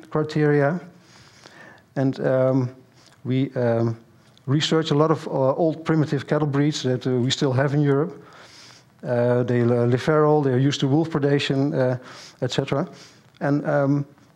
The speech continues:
we, uh, brought all those cattle breeds, uh, uh, we're trying to bring together, crossbreeding them,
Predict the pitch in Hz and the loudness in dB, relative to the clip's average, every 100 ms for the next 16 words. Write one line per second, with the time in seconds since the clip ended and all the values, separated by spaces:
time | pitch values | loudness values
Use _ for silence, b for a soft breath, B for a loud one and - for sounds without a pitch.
0 | - 254 135 151 165 143 135 127 156 165 | -16 -6 -2 -2 0 0 0 2 0 2
1 | 160 156 151 - 156 175 151 139 156 156 | 2 2 0 0 -2 0 0 2 0 -2
2 | - 143 131 131 147 135 123 127 135 147 | -4 -2 0 0 0 0 0 0 0 0
3 | 143 135 147 147 127 151 151 190 - B | 0 0 0 0 0 2 2 0 -6 B
4 | B B B - 165 143 143 156 156 143 | B B B -2 -2 0 0 2 2 2
5 | 143 175 160 | 2 0 -4